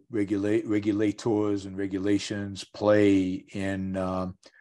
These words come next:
the banking industry and in, in, in, in banking crises. Uh,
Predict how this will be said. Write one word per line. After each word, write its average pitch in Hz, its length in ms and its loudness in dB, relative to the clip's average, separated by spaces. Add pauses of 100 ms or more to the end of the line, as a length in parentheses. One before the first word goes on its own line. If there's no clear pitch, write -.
(140)
the - 40 -12
banking 101 280 2
industry 110 600 6
and 92 140 -4
in, 92 160 -6
in, 92 200 -8
in, 95 360 -8
in 92 200 -8
banking 92 340 -4
crises. 110 640 2 (640)
Uh, 95 300 -4